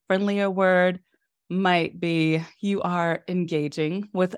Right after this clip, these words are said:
family members that may take extra energy.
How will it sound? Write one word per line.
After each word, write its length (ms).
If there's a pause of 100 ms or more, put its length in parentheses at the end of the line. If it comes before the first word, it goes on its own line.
(140)
family 500
members 600
that 240
may 240
take 340
extra 320
energy. 600